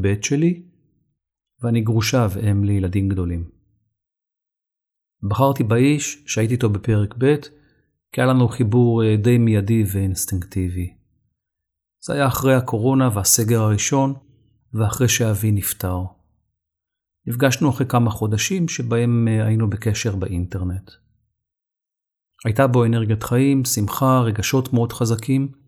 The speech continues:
ותשוקה שהלהיבה אותי. כשנפגשנו בהתחלה זה היה פעם בשבועיים, בגלל שאני גרה בצפון, והוא במרכז, אז לא נפגשנו באופן, אה, סדיר וקבוע.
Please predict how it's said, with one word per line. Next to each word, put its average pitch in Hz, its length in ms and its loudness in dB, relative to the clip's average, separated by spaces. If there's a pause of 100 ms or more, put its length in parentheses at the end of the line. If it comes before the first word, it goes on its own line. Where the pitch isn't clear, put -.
(500)
ותשוקה 123 380 0
שהלהיבה 104 600 0
אותי. 113 420 -2 (920)
כשנפגשנו 131 600 0
בהתחלה 123 440 2
זה 113 140 0
היה 117 140 0
פעם 117 320 0
בשבועיים, 127 680 0 (600)
בגלל 113 320 2
שאני 110 320 2
גרה 107 240 4
בצפון, 135 680 0 (600)
והוא 110 440 0
במרכז, 107 840 0 (480)
אז 110 200 -4
לא 123 60 4
נפגשנו 110 580 2
באופן, 104 560 0
אה, 98 160 0
סדיר 101 520 0
וקבוע. 90 560 -6